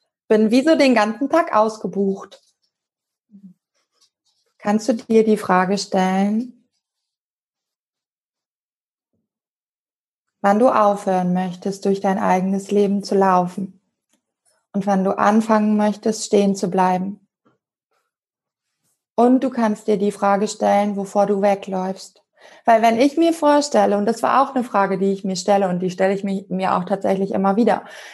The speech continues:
ich glaube ja daran, dass, äh, die Seelen am Himmel da oben sind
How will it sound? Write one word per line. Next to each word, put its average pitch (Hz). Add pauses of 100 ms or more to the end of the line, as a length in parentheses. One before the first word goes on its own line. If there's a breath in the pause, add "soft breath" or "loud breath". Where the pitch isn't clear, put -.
(220 loud breath)
ich -
glaube 214
ja 247
daran, 247
dass, 233
äh, 226
die 226
Seelen 214
am 196
Himmel 202 (140)
da 208
oben 202
sind 262